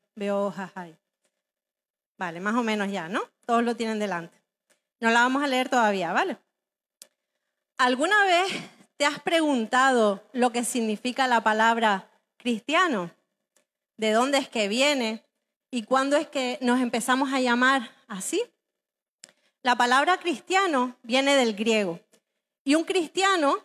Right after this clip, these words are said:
es alguien que está relacionado con Cristo, ¿no? De alguna manera. Es un seguidor de Cristo,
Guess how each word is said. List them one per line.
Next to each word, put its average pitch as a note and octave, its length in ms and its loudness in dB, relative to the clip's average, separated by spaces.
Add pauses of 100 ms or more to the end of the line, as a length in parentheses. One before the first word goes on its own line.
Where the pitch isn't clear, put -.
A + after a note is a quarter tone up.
(140)
es C4+ 200 0
alguien D4+ 340 0
que F4 60 -2
está C#4 200 -2
relacionado C#4+ 920 0 (240)
con G#3 220 0
Cristo, D4+ 420 -4
¿no? F#4+ 200 2
De F4 60 0
alguna A3+ 300 0
manera. A3 500 -2 (380)
Es C#4+ 160 0
un F4 240 2
seguidor B3 640 0
de D#4 120 0
Cristo, D#4 520 -2